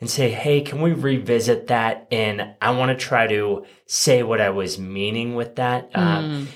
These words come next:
Speaker 1: and so it's, it's a way of saying, "Hey, can I practice doing this the right way?" And you're setting
Speaker 2: Ah.
Speaker 1: the stage up that way.
Speaker 2: Okay. But it's not bringing up a wound, reopening a wound from the, from the previous
Speaker 1: No,
Speaker 2: day,
Speaker 1: no,
Speaker 2: right?
Speaker 1: we don't wanna do that. But we do wanna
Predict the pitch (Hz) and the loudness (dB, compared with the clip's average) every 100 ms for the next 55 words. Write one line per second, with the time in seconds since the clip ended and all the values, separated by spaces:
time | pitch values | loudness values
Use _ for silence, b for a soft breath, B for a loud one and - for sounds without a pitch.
0 | B 143 139 156 135 131 - - 151 151 | B 0 2 4 4 2 -2 -2 2 2
1 | 135 143 139 135 113 95 113 98 - 143 | 4 4 2 2 0 2 0 0 -4 0
2 | 156 - - - 87 90 - - 123 123 | 0 0 -10 0 0 0 -6 0 0 0
3 | - 113 113 107 104 - 98 95 95 104 | -2 -2 -2 -2 -4 -4 -4 -2 -4 -4
4 | 101 104 107 B B B 196 208 226 226 | -2 -2 -6 B B B 2 4 2 2
5 | 208 127 123 113 101 - 117 104 98 101 | 4 2 2 -2 -4 -4 -2 -2 -4 -6
6 | 92 - 98 - - - - - 160 165 | -6 -6 -10 -10 -12 -16 -18 -4 -4 0
7 | 160 139 - - 196 180 247 254 - 233 | -2 -2 -8 -2 -2 2 2 2 0 2
8 | 233 240 226 180 160 151 - - _ - | 2 2 2 2 2 0 -4 -20 _ -2
9 | 175 175 220 214 202 180 185 208 196 202 | 0 2 2 4 2 2 2 4 6 4
10 | 196 175 160 156 165 156 156 147 151 147 | 2 2 0 -2 -2 -2 -4 -6 -8 -8
11 | 151 139 - 175 151 147 - 156 - - | -8 -12 -4 -2 -2 -8 -8 -6 -2 2
12 | 196 185 180 175 165 147 147 139 220 247 | 2 4 4 4 4 4 4 4 4 2
13 | 160 156 143 127 117 117 107 107 107 131 | 0 -2 -6 -6 -4 -2 0 -2 -4 0
14 | 147 143 147 143 160 156 156 156 147 - | 0 2 -2 -2 -2 0 0 2 2 0